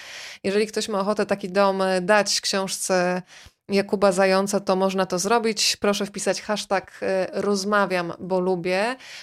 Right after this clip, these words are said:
pod, e, transmisją na profilu, mm, Rozmawiam, bo lubię. Pozdrawiamy też wszystkich, którzy nas oglądają na profilu Wielkie Litery, czyli twojego wydawcy.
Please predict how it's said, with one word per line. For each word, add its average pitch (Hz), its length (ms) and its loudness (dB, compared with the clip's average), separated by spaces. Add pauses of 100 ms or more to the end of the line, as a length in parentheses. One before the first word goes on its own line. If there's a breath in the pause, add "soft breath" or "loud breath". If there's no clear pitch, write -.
(100)
pod, 233 420 2
e, 190 160 0
transmisją 190 600 -2
na 185 160 -2
profilu, 185 580 -2 (480 loud breath)
mm, 190 360 -2
Rozmawiam, 190 520 0
bo 185 120 2
lubię. 180 560 0
Pozdrawiamy 196 420 0
też 202 120 0
wszystkich, 226 320 -6
którzy 208 180 -6
nas 214 180 -2
oglądają 214 360 -2
na 214 120 -2
profilu 214 340 -4
Wielkie 208 320 0
Litery, 240 440 2
czyli 190 220 -6
twojego 202 320 0
wydawcy. 190 640 2